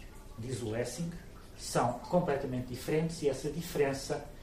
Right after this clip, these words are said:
pode ser apreendida em função de dois modos de representação, não é?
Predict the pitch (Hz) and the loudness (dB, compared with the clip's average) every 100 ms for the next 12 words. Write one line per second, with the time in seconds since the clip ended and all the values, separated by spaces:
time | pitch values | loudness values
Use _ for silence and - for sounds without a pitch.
0 | - - - - 156 143 - 131 131 170 | -14 -14 -14 0 2 2 4 4 4 6
1 | 160 131 127 135 139 - 160 156 143 123 | 8 8 4 4 4 4 2 -2 -2 -2
2 | 151 139 123 139 127 131 131 - 113 - | 0 4 8 8 8 8 8 8 2 0
3 | - - 135 - 117 - - - - - | 2 0 0 0 0 -4 -8 -8 -10 -10
4 | - - | -8 -6